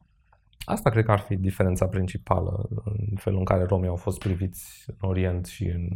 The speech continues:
în Vest. Sistemul de stat, cum te privește, cum ești perceput de cei din jurul tău, cum ești.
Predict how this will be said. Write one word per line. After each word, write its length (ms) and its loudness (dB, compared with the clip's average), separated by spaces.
în 260 -2
Vest. 400 -6
Sistemul 680 0
de 100 4
stat, 360 2
cum 140 2
te 120 0
privește, 440 0
cum 200 0
ești 260 0
perceput 440 0
de 80 0
cei 320 -2
din 180 0
jurul 240 0
tău, 240 0
cum 260 -4
ești. 300 -2